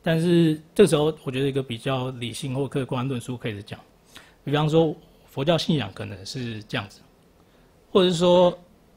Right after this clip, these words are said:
经典文献中的论述是这样子，或者说我可能会讲说，诶，这边佛教观点或思想是这样，那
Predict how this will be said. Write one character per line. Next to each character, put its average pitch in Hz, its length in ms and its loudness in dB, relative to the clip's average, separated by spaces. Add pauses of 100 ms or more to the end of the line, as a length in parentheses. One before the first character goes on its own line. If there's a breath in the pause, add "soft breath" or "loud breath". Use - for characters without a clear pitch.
(200)
经 185 260 2
典 127 240 0
文 123 180 -6
献 147 300 -2
中 143 260 -2
的 127 340 -6
论 151 300 0
述 131 380 -4
是 123 360 -8
这 123 100 -6
样 110 100 -6
子， - 80 -20 (800 soft breath)
或 185 100 2
者 165 40 4
说 175 140 4
我 147 100 2
可 131 140 -10
能 107 120 -10
会 139 120 -2
讲 104 220 -10
说， 117 160 -14
诶， 165 140 -10 (560 loud breath)
这 185 80 0
边 180 240 2
佛 139 200 -6
教 143 200 0
观 143 220 -2
点 107 140 -6
或 120 140 -8
思 123 160 -8
想 - 220 -12
是 110 60 -14
这 101 100 -16
样， 95 80 -16 (340)
那 190 280 4